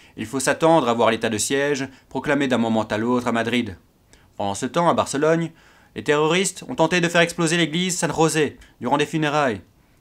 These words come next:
Heureusement, un soldat ayant remarqué la bombe sous un banc a pu éteindre la mèche.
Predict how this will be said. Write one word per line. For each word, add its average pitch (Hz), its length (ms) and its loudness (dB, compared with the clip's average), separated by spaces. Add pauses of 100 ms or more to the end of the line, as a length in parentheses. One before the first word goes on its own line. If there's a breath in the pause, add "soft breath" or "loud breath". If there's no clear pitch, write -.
Heureusement, 160 520 0 (160 loud breath)
un 113 100 -6
soldat 147 280 6
ayant 156 120 4
remarqué 135 340 2
la 110 120 2
bombe 139 320 -2
sous 110 180 -6
un 117 100 2
banc 165 280 2 (180 loud breath)
a 107 80 -4
pu 131 180 -2
éteindre 127 360 0
la 117 80 2
mèche. 117 400 -2